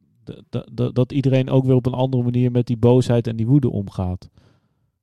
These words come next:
Ehm, die ene, de ene die is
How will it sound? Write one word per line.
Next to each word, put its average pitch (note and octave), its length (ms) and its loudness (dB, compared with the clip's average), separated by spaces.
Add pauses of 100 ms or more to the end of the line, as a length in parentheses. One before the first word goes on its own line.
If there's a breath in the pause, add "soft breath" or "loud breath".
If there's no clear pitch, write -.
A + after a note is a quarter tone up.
(260)
Ehm, F#2 600 -4 (720)
die - 160 -6
ene, G#2+ 320 0
de - 100 -14
ene G#2+ 300 -2
die G2+ 160 0
is G2+ 80 0